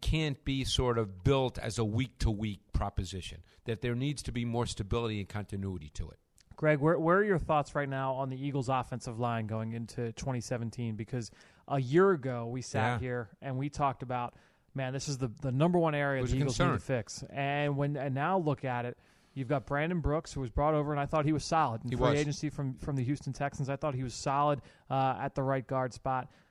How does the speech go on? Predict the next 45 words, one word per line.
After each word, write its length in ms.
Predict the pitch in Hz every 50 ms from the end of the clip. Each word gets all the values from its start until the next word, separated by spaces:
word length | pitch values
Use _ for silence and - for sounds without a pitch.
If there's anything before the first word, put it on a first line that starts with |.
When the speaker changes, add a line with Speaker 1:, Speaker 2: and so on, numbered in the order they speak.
| _ _ -
Speaker 2:
Lane 260 | 139 143 156 165 156
Johnson, 460 | 139 147 147 156 160 160 - 165 147
look, 220 | 147 165 165 - -
we 100 | 156 165
know 300 | 156 156 165 160 151 135
that, 240 | 131 135 131 131 107
uh, 140 | 107 110 101 -
obviously 360 | - 131 147 147 135 - 151 135
the, 280 | 139 139 135 127 127 127
the, 200 | 135 131 135 135
the 260 | - - - 131 120
suspension 600 | - - 127 - - - 156 165 160 - 156 147
was 120 | 139 120
huge, 380 | - - 151 147 139 123 107 127
and, 100 | 127 131
and 220 | 135 131 135 139 139
it 340 | 135 - - 139 147 147
greatly 520 | 117 - 139 147 160 165 175 - 165 151 147
impacted 500 | 151 147 - 147 139 135 - - 127 113
the 60 | 127
Eagles' 260 | 131 139 123 127 113 -
season. 360 | - 147 147 131 135 127 - - - _ _ -
I 140 | - 151 185
may 200 | 208 202 202 190
have 280 | 180 160 135 - - -
personally, 500 | - 165 180 185 - - 135 131 123 120 127
you 140 | 127 139 135
know, 160 | 127 123 131
looking 280 | 131 139 127 - 135 117
back 260 | 139 151 160 - 151
on 60 | 135
it, 40 | 131
I 140 | 131 160 175
maybe 300 | 170 175 170 156 147 127
underrated 760 | 87 151 160 151 147 135 131 139 147 160 156 143 127 117 - - -
what 180 | 131 139 131
that 140 | - 135 123
Speaker 1:
Yeah. 140 | 127 139 139
Speaker 2:
loss 200 | 139 135 - -
would 140 | 139 131 113
mean 300 | 131 143 143 135 120 - - - - _ -
to 100 | - 147
the 120 | 127 135
offense. 440 | 139 143 156 147 - 135 120 110 -
But, 240 | - - 131 120